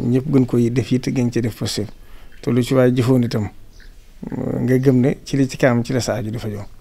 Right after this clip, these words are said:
Bu, bu, bu ko ñëpp maasee def rek li ñu bëgg lépp danañ ko ci mën a am.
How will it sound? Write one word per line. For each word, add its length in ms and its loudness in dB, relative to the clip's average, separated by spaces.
Bu, 180 -2
bu, 240 -4
bu 160 -4
ko 80 0
ñëpp 280 4
maasee 300 4
def 160 -2
rek 120 -8
li 240 0
ñu 100 2
bëgg 220 -2
lépp 160 -6
danañ 180 -4
ko 80 -4
ci 80 -6
mën 140 -8
a 40 -12
am. 120 -12